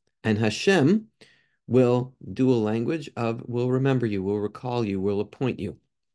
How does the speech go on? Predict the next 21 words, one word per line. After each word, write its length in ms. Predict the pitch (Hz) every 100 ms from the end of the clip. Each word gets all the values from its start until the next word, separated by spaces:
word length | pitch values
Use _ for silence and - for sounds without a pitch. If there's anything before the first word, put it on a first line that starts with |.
| _ _ _ _ _ - _ - _
Ve'la 300 | 104 113 156
eschem 240 | 156 - 143
min 100 | 143
haaretz, 420 | 139 135 127 127
and 60 | 90
will 80 |
take 260 | - 165 156
you 140 | 143
out 240 | 127 123 -
from, 400 | - 117 117 104 -
from 440 | 113 107 104 110 _
Egypt. 520 | 110 104 110 - - _ _ _ _ _ _ _ _ _ _ _ _ -
Uh, 260 | 110 101 101
El 120 | 127
haaretz 440 | 123 127 147 139 135
asher 160 | -
nishba 400 | 110 110 - 131
la'Avram, 320 | 117 104 101
Yitzchak, 320 | 101 98 - -
Yaakov, 400 | 82 - - - _
to 320 | - - -